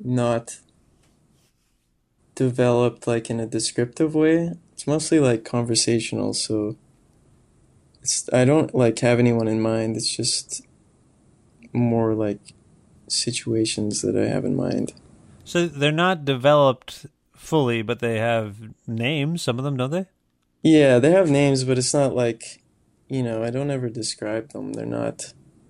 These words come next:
Speaker 1: I don't feel like, I mean, maybe when someone listens to it, they, they picture someone, but for me, it's mostly, I picture the situation.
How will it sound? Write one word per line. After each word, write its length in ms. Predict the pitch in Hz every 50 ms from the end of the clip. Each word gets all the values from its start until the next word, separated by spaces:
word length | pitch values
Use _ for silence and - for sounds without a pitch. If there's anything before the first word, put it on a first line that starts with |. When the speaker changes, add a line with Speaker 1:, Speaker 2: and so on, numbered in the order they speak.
| _ _ _ _ _ _ _ _ _ _ _ _ _ _ _ _ _ _ _ _ _ _ _ _ - -
Speaker 1:
I 120 | 131 131
don't 240 | 135 147 151 139 -
feel 400 | - - - - 139 139 131 131
like, 440 | 127 123 120 117 113 - - - - _ _ _ - -
I 60 | 139
mean, 220 | 139 143 143 139 139
maybe 240 | 143 147 147 156 151
when 180 | 143 139 135
someone 320 | 123 - 139 127 127 123 120
listens 380 | 120 120 - - 120 120 -
to 160 | - - 113
it, 100 | 113 110
they, 160 | - 117 113 - _ - _ _
they 120 | - 117
picture 400 | - - 127 120 - - - 113 - 131
someone, 480 | - - 117 113 113 113 113 110 107
but 260 | - 107 107 104 - - _ -
for 200 | - - - 123
me, 200 | 131 135 131 127
it's 160 | 123 123 -
mostly, 500 | - 113 113 110 - - 110 110 110 104 - -
I 60 | 120 120
picture 600 | - - 117 123 - - 110 110 110 110 120 - _ _ _ _ - - - - - - - - - - _
the 100 | - 131
situation. 920 | 127 - - 123 123 - - 113 113 113 110 113 - - 110 107 107 135